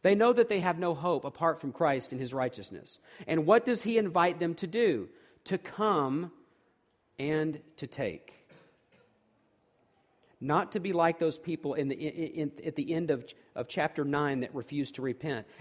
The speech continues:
and not to be like those men in chapter sixteen, verse nine, that blasphemed the name of God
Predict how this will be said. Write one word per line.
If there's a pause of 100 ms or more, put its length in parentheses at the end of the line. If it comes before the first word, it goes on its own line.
and
not
to
be
like
those
men
in
chapter
sixteen,
verse
nine,
that
blasphemed
the
name
of
God